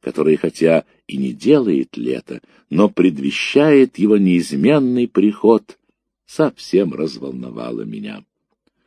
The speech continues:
Сжав едва слышную кожей шершавенькую ягодку в руке, сам для себя неожиданно зашагал по тележной дороге в лес, в гор. Я не шел, я почти бежал,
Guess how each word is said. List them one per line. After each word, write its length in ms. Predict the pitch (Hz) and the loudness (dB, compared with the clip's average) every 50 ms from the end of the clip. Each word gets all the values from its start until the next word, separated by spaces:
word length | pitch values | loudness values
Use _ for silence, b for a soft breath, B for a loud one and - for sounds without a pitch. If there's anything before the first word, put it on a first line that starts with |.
| _ _ _ _ _ _ _ _ _ - | _ _ _ _ _ _ _ _ _ -8
Сжав 560 | 73 69 67 - - 135 156 143 131 - - | -6 -6 -4 0 2 2 2 2 0 -2 0
едва 400 | - 117 117 98 104 110 117 113 | 2 2 4 4 4 4 2 2
слышную 680 | - - - 87 110 113 - - - 95 95 95 95 - | 0 0 0 2 2 2 2 0 -2 0 2 2 2 2
кожей 580 | - - - 107 110 107 90 87 92 87 80 - _ _ _ | 0 2 2 4 4 4 4 4 2 2 2 0 _ _ _
шершавенькую 960 | - - - 80 76 - - - 92 101 87 78 73 71 69 - 69 67 65 | -10 -6 -4 -4 -4 -4 -4 -2 -2 0 0 -2 -2 -4 -4 -2 -2 -2 0
ягодку 600 | 64 92 110 123 117 104 110 107 _ _ - 95 | 0 0 0 0 -2 -2 -4 -6 _ _ -4 -4
в 80 | 85 90 | -4 -4
руке, 460 | 101 98 - - 92 95 95 95 - _ _ _ _ _ _ _ _ _ _ _ _ | -6 -6 -2 2 4 4 4 4 0 _ _ _ _ _ _ _ _ _ _ _ _
сам 360 | - - - 165 160 147 131 | -10 -4 0 0 0 0 2
для 140 | 117 131 127 | 2 2 2
себя 300 | - - 117 110 135 127 | 2 0 0 2 2 4
неожиданно 920 | 120 113 113 110 98 - 98 127 131 113 117 113 110 107 107 107 104 b b b b b b | 4 4 2 2 2 4 4 4 4 4 4 4 4 4 4 2 0 b b b b b b
зашагал 720 | - - 113 104 92 - 104 104 87 98 127 143 143 135 | -2 0 0 0 0 0 0 0 2 2 4 4 4 4
по 200 | 131 - 107 110 | 2 2 2 2
тележной 640 | - - - 82 87 110 117 117 - 90 87 90 90 | 2 2 0 2 4 4 2 2 0 -2 -2 -2 -2
дороге 460 | 80 76 71 87 101 101 76 76 76 | -2 -2 0 0 0 0 0 0 -2
в 80 | 67 64 | -2 -2
лес, 440 | 64 76 98 104 98 87 - - | 0 2 4 4 4 2 -2 -6
в 200 | - 58 58 57 | -14 -14 -14 -14
гор. 360 | 53 53 - 90 98 92 78 67 | -6 0 2 4 4 2 2 0
Я 180 | 65 101 120 | 0 0 0
не 140 | 120 120 120 | 0 -2 -6
шел, 440 | 113 - - - 95 85 76 67 62 | -8 -8 -4 -2 -2 -2 -2 -2 -2
я 120 | 82 110 120 | -2 -2 0
почти 360 | - 117 - - - 127 120 | 0 -4 -6 -4 -4 -4 -2
бежал, 800 | 104 98 120 123 113 101 85 - 123 127 123 117 107 95 80 | 0 0 0 0 -2 -4 -4 0 2 2 4 4 2 2 0